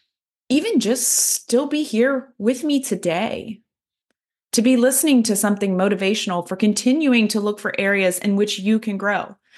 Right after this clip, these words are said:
Do you know, do you realize how many people wouldn't do that? How many people aren't here? How many people are just saying, "Twenty twenty-three was terrible and twenty twenty-four is about to get a lot worse, and this is just the way life is"?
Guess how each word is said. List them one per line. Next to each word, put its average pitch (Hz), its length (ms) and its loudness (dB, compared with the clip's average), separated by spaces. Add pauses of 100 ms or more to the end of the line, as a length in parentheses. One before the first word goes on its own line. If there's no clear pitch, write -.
(840)
Do 254 200 2
you 294 240 4
know, 262 520 2
do 220 100 0
you 254 220 0
realize 277 880 -6
how 240 100 -4
many 269 160 2
people 262 520 -2 (260)
wouldn't 254 300 2
do 277 200 2
that? 180 220 0
How 220 60 2
many 269 120 2
people 285 240 -2
aren't 247 300 2
here? 285 400 -6 (800)
How 285 60 2
many 277 140 4
people 277 220 2
are 247 80 6
just 240 240 0
saying, 254 420 2 (200)
"Twenty 202 240 0
twenty-three 254 400 0
was 254 140 -2
terrible 196 480 -4 (240)
and 139 240 -2
twenty 190 260 0
twenty-four 240 540 4
is 208 160 0
about 202 260 2
to 208 60 -2
get 202 100 -2
a 202 60 0
lot 196 260 0
worse, 180 460 0 (260)
and 139 360 -2
this 196 180 4
is 208 140 -2
just 196 200 -4
the 196 80 -2
way 180 160 4
life 165 300 0
is"? - 460 -8